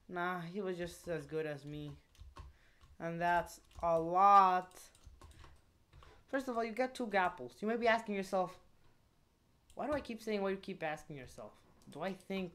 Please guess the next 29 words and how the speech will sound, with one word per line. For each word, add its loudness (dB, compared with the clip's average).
that -10
you -12
guys -8
are -18
dumb? -10
Is -2
this, -4
uh, 2
is -8
this, -8
uh, 0
how -8
am -4
I -4
this -10
dumb -14
again?" -16
I, -2
I 2
just -6
have -4
to -18
pop -6
in, -4
sorry. -6
Blade 6
Lux, 0
past 6
me. -2